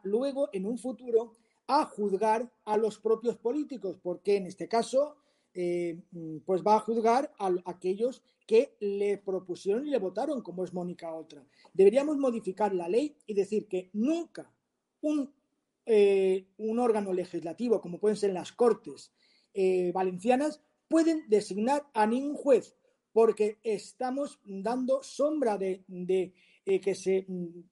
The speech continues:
mm, ponga en duda sobre la propia parcialidad de un, de un juez. Por tanto, yo creo que de-, deberíamos solicitar la modificación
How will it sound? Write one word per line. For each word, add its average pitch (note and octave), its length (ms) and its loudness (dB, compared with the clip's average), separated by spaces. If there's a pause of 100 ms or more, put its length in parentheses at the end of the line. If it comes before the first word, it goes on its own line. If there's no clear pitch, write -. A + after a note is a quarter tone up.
(140)
mm, E3 480 -12 (240)
ponga A3 260 4
en G#3+ 140 4
duda B3 400 2 (260)
sobre F#3+ 320 2
la F3+ 200 0
propia G#3 280 4
parcialidad F#3 760 -2
de F3+ 280 -2
un, F3+ 420 -4
de F3 200 -2
un F3+ 100 -4
juez. C#3+ 320 -10
Por F3 140 2
tanto, B3+ 380 4 (400)
yo A#3 180 6
creo D4 260 0
que A3 120 6
de-, G3 220 2
deberíamos G3 800 0 (220)
solicitar G#3 800 -2
la F#3+ 160 0
modificación F#3 920 -2